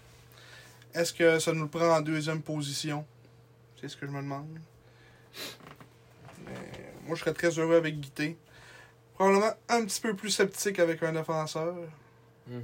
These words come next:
Speaker 1: Mais c'est ça que ça prend. Puis Yannick, euh, croit en, <clears throat> en l'option de repêcher un, un défenseur là. On va lui faire confiance. J'espère que ça ne nous retombera pas sur le nez.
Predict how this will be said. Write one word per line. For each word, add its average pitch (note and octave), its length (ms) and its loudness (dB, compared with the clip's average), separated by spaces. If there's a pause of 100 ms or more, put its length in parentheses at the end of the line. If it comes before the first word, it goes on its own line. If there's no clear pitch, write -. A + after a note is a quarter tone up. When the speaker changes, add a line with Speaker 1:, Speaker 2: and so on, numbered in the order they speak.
(120)
Speaker 1:
Mais C#3 260 -4
c'est - 340 -4
ça D#3+ 120 -6
que - 80 -12
ça D3+ 120 -6
prend. D#3 280 -8
Puis D3+ 120 -12
Yannick, C#3+ 360 -6
euh, C3+ 160 -6 (800)
croit D3 300 -2 (680)
en, - 480 4
<clears throat> - 0 -
en A#2+ 380 -4
l'option C#3 600 -2
de C3 80 0 (160)
repêcher B2+ 480 0
un, B2+ 140 -4
un A#2+ 380 -8
défenseur B2+ 680 -4
là. B2 180 -4 (1400)
On B2 100 -10
va B2 120 -6
lui C3 60 -8
faire C#3+ 240 -4
confiance. C#3 800 -6 (400)
J'espère C#3 320 -8
que C#3+ 40 -10
ça C#3 100 -10
ne C3+ 60 -10
nous C3+ 80 -8
retombera C3+ 440 -4
pas D3 220 -2 (120)
sur - 280 -6
le D#3+ 120 -4
nez. - 180 -10